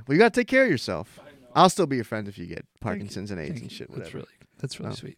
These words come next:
Speaker 1: yeah.
Speaker 2: Well, here's the thing. You don't have to be. I won't remember.
Speaker 1: That
Speaker 2: Or, well, not Parkinson's, but Alzheimer's. So
Speaker 1: Yeah, yeah, yeah.
Speaker 2: you could peace out slowly. Um, no,
Speaker 1: I don't,
Speaker 2: that
Speaker 1: it wouldn't even have to be slowly.
Speaker 2: Yeah. The, the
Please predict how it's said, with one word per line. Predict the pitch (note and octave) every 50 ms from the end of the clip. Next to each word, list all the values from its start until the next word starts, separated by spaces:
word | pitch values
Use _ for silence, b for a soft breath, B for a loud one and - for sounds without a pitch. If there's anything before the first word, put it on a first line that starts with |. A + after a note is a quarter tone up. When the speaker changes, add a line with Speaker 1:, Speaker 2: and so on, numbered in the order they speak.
| _ _ -
Speaker 1:
yeah. | - - - B B B B B B B B B
Speaker 2:
Well, | - A#3 A3+
here's | G#3+ A3+ A#3 F#3+
the | G#3+ G#3
thing. | A3+ G#3+ E3+
You | C3+ C3
don't | C3 D3 C3+ B2
have | C#3+ D3 - -
to | -
be. | E3 - F#2+
I | G2+
won't | G#2+ G#2+ A2 - -
remember. | A2 A2 A2+ G#2 - - - _ _ - - _
Speaker 1:
That | - C#3 - _ _ _ G3+ F#3+ - -
Speaker 2:
Or, | F#3+ G3 G3
well, | F3 F3 G#3 G3 F3+ - - F#3+ G3+ - -
not | - G#3 F3+ E3+ D#3 D3+
Parkinson's, | - D3+ C#3 - C3 A2+ - A2+ G#2 -
but | - C3+ A#2 -
Alzheimer's. | - C#3 C#3 - - A#2+ G#2 G2 G2 - -
So | - A#2+
Speaker 1:
Yeah, | B2+ A#2+ G#2+
yeah, | G2+ G2 F2+
yeah. | E2+ D2 B1 G#1+ - - B B B B B B B
Speaker 2:
you | B D#3+ F#3 G3
could | G3 D3+
peace | F3+ F3 D#3+ -
out | F#3 D#3+ C#3+ - -
slowly. | - F#3+ F3 C3+ - - _ b b b b b b b b
Um, | D3+ D#3+ E3 E3 D#3+ D#3+ -
no, | F#3+ F#3+ G#3+ G#3+
Speaker 1:
I | F3+ C#3+
don't, | - A3+
Speaker 2:
that | -
Speaker 1:
it | C3
wouldn't | C3+ E3+ E3+
even | D3 B2
have | B2+ D3
to | B3
be | A#3+ -
slowly. | - - C#2+ F2+ F2+ - - A#2+ _ _ _ -
Speaker 2:
Yeah. | D#3+ C#3+ C3 A2+ A2+ _ _ _ _ _ _ _ _ _ _ _ _ _ _ - - - -
The, | D3 C3+ D#3+ D#3 D3 -
the | - C3+ D#3+ D#3 D#3 D3+